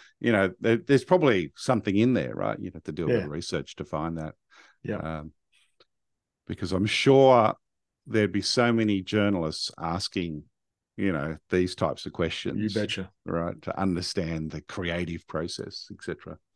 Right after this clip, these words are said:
Speaker 1: Yeah.
Speaker 2: Because
Speaker 1: It's a
Speaker 2: the, the, the, the,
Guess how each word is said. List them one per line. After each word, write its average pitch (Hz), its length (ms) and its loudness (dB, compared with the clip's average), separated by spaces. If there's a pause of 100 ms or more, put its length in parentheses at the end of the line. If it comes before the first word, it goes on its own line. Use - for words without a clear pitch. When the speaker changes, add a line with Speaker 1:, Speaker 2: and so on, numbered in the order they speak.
(520)
Speaker 1:
Yeah. 80 200 -4 (1120)
Speaker 2:
Because 123 300 2
Speaker 1:
It's 127 80 4
a - 20 6
Speaker 2:
the, 131 180 2 (120)
the, 127 140 4
the, 135 240 0
the, 127 260 0